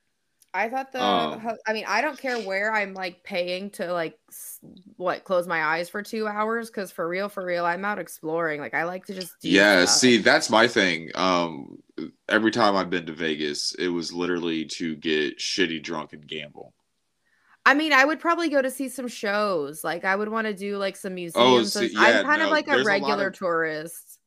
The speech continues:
Speaker 2: there's a lot of museums there that I would like to check out.
Speaker 1: I don't have enough
Speaker 2: Um,
Speaker 1: money to gamble, and I'm too sad to drink.
Speaker 2: Oh, I'm definitely gonna do a little bit of gambling. It's
Speaker 1: Well, I'm gonna
Speaker 2: Vegas.
Speaker 1: buy one of those pretty fruity drinks that everybody always carries around.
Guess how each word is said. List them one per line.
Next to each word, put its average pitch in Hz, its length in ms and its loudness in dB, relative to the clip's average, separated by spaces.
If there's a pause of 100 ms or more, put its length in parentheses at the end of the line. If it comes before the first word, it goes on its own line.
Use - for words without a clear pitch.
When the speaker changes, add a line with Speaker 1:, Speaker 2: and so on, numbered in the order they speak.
(120)
Speaker 2:
there's 117 180 -4
a 123 60 -4
lot 110 240 -4
of 104 80 -8
museums 82 920 -12
there 82 300 -4
that 76 120 -10
I 76 100 -4
would 65 120 -8
like 69 160 -10
to - 80 -16
check - 300 -8
out. 52 380 -10 (200)
Speaker 1:
I 196 120 -6
don't 214 80 -6
have 226 160 -4
enough 208 160 -6
Speaker 2:
Um, 190 60 -10
Speaker 1:
money 175 260 -8
to 170 80 -6
gamble, 160 480 -8
and 160 100 -8
I'm 160 100 -8
too 175 160 -12
sad 156 300 -8
to 147 80 -10
drink. 143 560 -8
Speaker 2:
Oh, 147 120 8
I'm 170 120 2
definitely 147 300 2
gonna 135 100 -8
do 120 140 -2
a - 20 0
little 104 180 -4
bit 92 100 -6
of 78 100 -10
gambling. 82 680 -12 (960)
It's - 160 -6
Speaker 1:
Well, 254 100 6
I'm 277 140 10
gonna 427 140 4
Speaker 2:
Vegas. 302 60 0
Speaker 1:
buy 277 140 8
one 294 140 2
of 262 60 0
those 226 180 -2
pretty 233 240 -4
fruity 208 460 -6
drinks 175 260 -6
that 180 100 -4
everybody 175 320 -2
always 165 240 -4
carries 165 360 -4
around. 156 580 -4